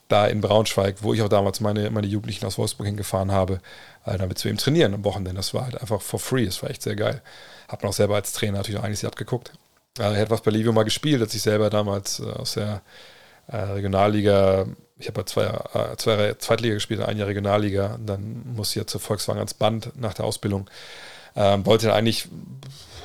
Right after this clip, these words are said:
irgendwie hier in Wolfsburg, äh, ein bisschen Oberliga spielen, ähm, und dann, ne, ein halbes Jahr ans Band und dann wollte ich, ähm, studieren nach Köln. Und dann hatte mich aber Livio damals gefragt, „Sag mal, komm doch hier, S G Zweite“, das war, glaub ich, damals Zweite Regionalliga oder Erste Regionalliga,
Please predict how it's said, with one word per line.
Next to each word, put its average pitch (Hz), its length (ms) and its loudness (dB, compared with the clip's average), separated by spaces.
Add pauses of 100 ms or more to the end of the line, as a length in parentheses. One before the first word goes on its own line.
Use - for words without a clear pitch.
(100)
irgendwie 107 380 -4
hier 113 140 -4
in 104 100 -4
Wolfsburg, 107 440 -4
äh, 113 160 -4
ein 113 40 -4
bisschen 127 180 -4
Oberliga 110 340 2
spielen, 110 800 -2
ähm, 101 460 -4 (280)
und 104 140 -20
dann, 98 400 -4 (160)
ne, 104 260 -6 (100)
ein 104 220 -14
halbes 104 260 -4
Jahr 104 80 0
ans 107 140 -4
Band 104 200 0
und 101 80 -4
dann 101 180 -2
wollte 107 200 -2
ich, - 140 -8
ähm, 113 480 -10
studieren 110 340 -2
nach 104 120 -4
Köln. 117 240 0 (760)
Und 120 80 2
dann 117 240 6
hatte 123 200 -2
mich 123 100 2
aber 117 140 6
Livio 143 200 4
damals 120 240 6
gefragt, 117 240 2
„Sag 123 80 2
mal, 117 80 6
komm - 160 -4
doch 117 120 0
hier, 120 180 0
S - 160 -2
G 113 260 -2
Zweite“, 120 540 2 (100)
das - 80 -14
war, - 40 -12
glaub 104 120 -2
ich, - 60 -8
damals 107 240 -2
Zweite 110 200 0
Regionalliga 107 460 -2
oder 104 100 -4
Erste - 220 -6
Regionalliga, 107 480 -4